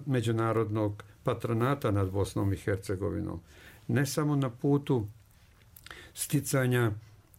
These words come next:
autoriteta bosansko-hercegovačke države društva u međunarodnim odnosima, nego i jednostavno okretanja svih onih aktera u Bosni i Hercegovini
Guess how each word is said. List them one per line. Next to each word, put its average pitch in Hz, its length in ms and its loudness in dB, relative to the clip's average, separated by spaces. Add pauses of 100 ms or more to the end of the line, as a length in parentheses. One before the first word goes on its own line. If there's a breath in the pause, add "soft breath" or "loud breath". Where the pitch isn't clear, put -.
(120)
autoriteta 117 1040 0
bosansko-hercegovačke 104 1500 -2
države 95 360 0
društva 98 500 -4
u 104 80 0
međunarodnim 117 800 -2
odnosima, 127 640 0 (500 loud breath)
nego 165 480 0
i 104 260 -2
jednostavno 135 1000 2 (140)
okretanja 151 920 0 (1500)
svih - 540 -2
onih 117 600 0 (360)
aktera 101 600 -2
u 90 120 -6
Bosni 95 400 -4
i 95 40 -6
Hercegovini 117 880 -2